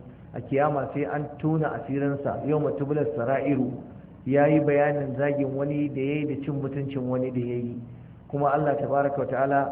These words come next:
mai iko ne akan haka. Sannan ya sake cewa wa anna sa'a, dan ya daɗa ƙarfafa mana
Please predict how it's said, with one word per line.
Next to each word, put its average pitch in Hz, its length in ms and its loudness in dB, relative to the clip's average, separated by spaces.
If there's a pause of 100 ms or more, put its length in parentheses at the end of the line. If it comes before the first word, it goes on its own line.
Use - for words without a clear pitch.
(400)
mai 123 140 -2
iko 143 320 0
ne 135 100 -2
akan - 320 -4
haka. - 320 -6 (480)
Sannan 160 280 4
ya 151 100 2
sake 156 320 2
cewa 147 140 2
wa 139 160 2
anna 147 220 0 (120)
sa'a, 127 640 0
dan 147 160 -2
ya 135 80 0
daɗa 139 240 -2
ƙarfafa 135 420 -4
mana 135 180 -4